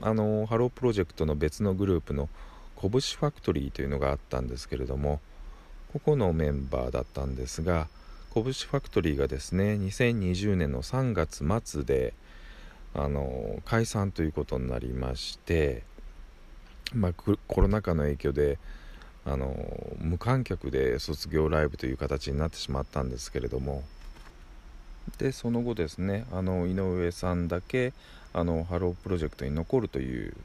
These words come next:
選択をしまして、で、四月の一日の日にですね、あの、ジュースジュースへ加入するということが発表されました。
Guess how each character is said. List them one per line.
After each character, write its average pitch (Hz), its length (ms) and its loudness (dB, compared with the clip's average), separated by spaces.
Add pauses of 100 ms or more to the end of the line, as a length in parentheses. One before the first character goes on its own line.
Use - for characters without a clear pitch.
(120)
選 67 260 -4
択 65 260 -6
を 69 80 0
し - 160 -8
ま 65 200 0
し - 220 -12
て、 82 280 2 (640)
で、 107 560 2
四 - 160 -6
月 113 320 0
の 69 120 0
一 127 380 0
日 - 140 -6
の 113 100 4
日 73 140 -4
に 67 100 -2
で 62 120 -4
す - 120 -10
ね、 101 240 2 (400)
あ 78 120 2
の、 71 320 0
ジ 80 120 -4
ュ 76 60 0
ー - 20 -2
ス - 160 -12
ジ 73 160 -4
ュ 69 40 -2
ー 65 40 -6
ス 62 180 -8
へ 60 80 -2
加 73 200 -4
入 71 160 0
す - 160 -8
る 52 120 -6
と - 120 -14 (520)
い 82 100 2
う 73 80 2
こ - 120 -8
と 69 140 -2
が 123 140 0
発 - 280 -4
表 69 140 0
さ 65 100 -6
れ 64 100 -2
ま 62 160 -6
し - 120 -12
た。 60 220 -8